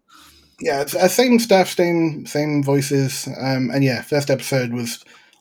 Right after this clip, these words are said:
largely a recap. Second one was sort of starting to see a bit more what's going on with the witches side of things, and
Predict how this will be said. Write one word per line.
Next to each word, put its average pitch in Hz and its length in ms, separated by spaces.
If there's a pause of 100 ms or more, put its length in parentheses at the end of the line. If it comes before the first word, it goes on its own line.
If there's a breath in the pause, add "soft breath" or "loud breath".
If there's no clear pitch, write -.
largely 117 420
a - 20
recap. 113 480
Second 135 320
one 120 240
was 113 180
sort 117 220
of - 60
starting 113 280
to - 80
see 117 380 (320 loud breath)
a 123 60
bit 131 200
more 123 240
what's 117 180
going 117 280
on 113 140
with 107 100
the 113 80
witches 117 440
side 107 260
of 104 60
things, 107 540 (600)
and 104 560